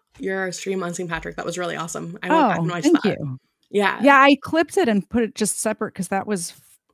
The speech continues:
Speaker 2: on somebody else's channel. So I
Speaker 1: Oh,
Speaker 2: clipped it and
Speaker 1: okay.
Speaker 2: put it on my own channel. Yeah. <laughs> 'Cause I, I enjoyed looking into that 'cause I had no idea the origins. Like, you hear, like, "Oh, Saint Patrick's," and everybody's
Speaker 1: Mm-hmm.
Speaker 2: drinking beer and, like, wearing green and stuff. And I'm like,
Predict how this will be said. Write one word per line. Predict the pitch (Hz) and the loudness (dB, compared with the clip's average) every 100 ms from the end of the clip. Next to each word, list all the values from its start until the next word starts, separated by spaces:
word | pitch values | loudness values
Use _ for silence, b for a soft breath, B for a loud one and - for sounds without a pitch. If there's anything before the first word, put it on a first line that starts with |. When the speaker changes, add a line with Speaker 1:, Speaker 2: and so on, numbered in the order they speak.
| _ 208 | _ 0
Speaker 2:
on | 208 | 2
somebody | - 214 190 | 4 2 4
else's | 202 233 208 - | 2 2 0 0
channel. | 202 175 156 508 - | -2 0 4 6 6
So | |
I | 190 | 4
Speaker 1:
Oh, | 185 | 4
Speaker 2:
clipped | 254 262 - | 2 4 2
it | |
and | 214 | 2
Speaker 1:
okay. | 214 | 0
Speaker 2:
put | 208 | 0
it | |
on | 214 190 | 0 0
my | 185 | 2
own | 247 | 2
channel. | 247 175 139 135 180 | 2 -2 -6 -8 -2
Yeah. | 208 - 185 190 170 | -2 0 -2 -2 0
<laughs> | 196 - - _ _ _ - - - | -2 -2 -20 _ _ _ -12 -10 -2
'Cause | 226 - B B B B B - | -2 -2 B B B B B -6
I, | 226 240 - | 0 0 0
I | 202 214 | -2 -2
enjoyed | 240 214 208 220 226 214 | -2 -4 -2 -2 -2 -4
looking | 208 - 208 | -8 -6 -2
into | 247 - | -2 0
that | 214 165 | -4 -4
'cause | 214 | -2
I | 220 | 0
had | 214 214 | 0 0
no | 208 226 | -2 -2
idea | 196 196 226 185 | -4 -4 -6 -4
the | 175 160 | -6 -8
origins. | 175 190 208 175 143 156 151 - b b b | -8 -8 -6 -8 -6 -6 -8 -14 b b b
Like, | 269 311 | 2 2
you | |
hear, | 262 320 370 226 202 | 0 0 0 -2 -2
like, | 214 196 | -4 -2
"Oh, | 202 | -4
Saint | 180 202 185 | -4 -6 -4
Patrick's," | 190 185 202 - 190 | -2 -2 -6 -8 -6
and | 180 | -4
everybody's | 180 196 220 | -4 2 2
Speaker 1:
Mm-hmm. | 214 | 2
Speaker 2:
drinking | 180 165 170 147 | 0 0 -2 -2
beer | 170 170 165 | -4 -2 -4
and, | 165 165 160 | -4 -4 -4
like, | 160 - | -6 -8
wearing | 165 160 165 | -8 -6 -4
green | 170 170 | -4 -2
and | 175 | -4
stuff. | 160 190 185 | -2 -2 0
And | 190 | 0
I'm | 190 | 2
like, | 196 190 | 0 -2